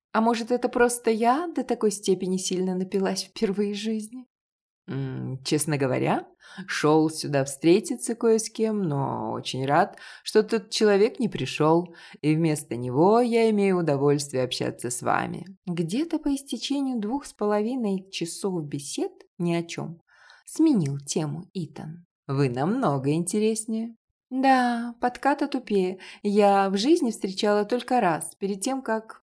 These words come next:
познакомиться с Яном в клубе «Рэл».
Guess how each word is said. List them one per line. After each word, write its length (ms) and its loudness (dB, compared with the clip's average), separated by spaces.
познакомиться 720 0
с 100 -8
Яном 500 -4
в 100 -20
клубе 540 0
«Рэл». 540 0